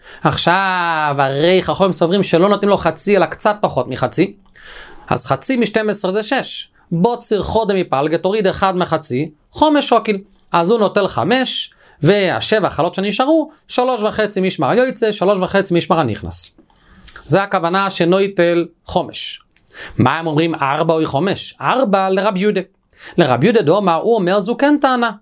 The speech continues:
המשמר הנכנס טוען למשמר היוצא, אנחנו נועלים את השערים שאתם פתחתם." אז הוא סובר, נכנס נויטל שבע. שתיים משכר הגוף אז לא סויס, ואת העשר האחרים מחלקים חצי חצי, אז נוטל חמש,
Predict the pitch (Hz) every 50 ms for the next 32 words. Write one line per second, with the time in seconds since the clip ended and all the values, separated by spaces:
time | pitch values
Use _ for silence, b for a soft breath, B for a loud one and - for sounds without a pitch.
0 | _ _ _ B B B B B - 170 147 147 185 240 240 - - 220 202 170
1 | 160 156 190 220 226 - 202 180 - - 180 196 180 160 202 - - 175 143 147
2 | 180 208 233 220 - 220 214 214 214 214 - 151 147 151 170 214 214 - - 214
3 | 202 190 180 160 131 143 160 196 226 226 214 214 190 151 139 - 160 151 165 208
4 | 220 190 - 185 - 220 208 214 220 208 202 196 190 - - 190 180 180 _ -
5 | - _ - B B B B B B - 147 175 226 226 - 202 196 202 220 208
6 | 196 208 240 254 - - 214 208 190 190 - 202 202 208 208 208 202 196 - -
7 | 240 240 180 170 151 - _ _ _ _ _ _ _ B B B B B B B
8 | - - - 226 220 226 226 214 190 185 - - - 208 214 196 185 170 165 196
9 | 180 - - 170 147 120 127 127 117 120 - - 175 202 202 - - - - -
10 | _ _ _ _ _ - - 101 98 - 107 123 170 175 - 196 190 196 180 -
11 | 226 262 240 165 - 139 139 208 202 208 214 208 - 240 - 254 247 - 277 247
12 | 220 208 214 233 233 - 262 285 320 330 320 302 - - - b